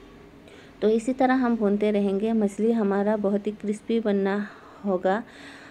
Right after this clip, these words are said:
एकदम पपड़ जैसा होना चाहिए मछली को। तो इसी तरह हम भूनते रहेंगे। तो हमने डाल दिया प्याज, हरा मिर्च और लहसुन, इन सबको हम इन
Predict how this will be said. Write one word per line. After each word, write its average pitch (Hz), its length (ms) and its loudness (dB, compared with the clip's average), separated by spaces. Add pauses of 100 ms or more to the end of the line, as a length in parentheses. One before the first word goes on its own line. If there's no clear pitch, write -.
(300)
एकदम 196 360 2
पपड़ 202 360 2
जैसा 196 380 0
होना 185 340 -4
चाहिए 180 400 -2
मछली 185 360 -4
को। 127 200 -6 (420)
तो 190 500 0
इसी 220 300 -6
तरह 214 320 2
हम 214 200 -2 (240)
भूनते 180 340 0
रहेंगे। 180 380 -4
तो - 120 -8
हमने 226 260 0
डाल 214 320 2
दिया 247 260 0 (560)
प्याज, 220 340 2 (560)
हरा 185 320 2
मिर्च 247 420 2
और 202 160 -2
लहसुन, 190 480 0 (640)
इन 220 120 0
सबको 240 360 -2
हम 233 320 -2 (420)
इन 214 340 0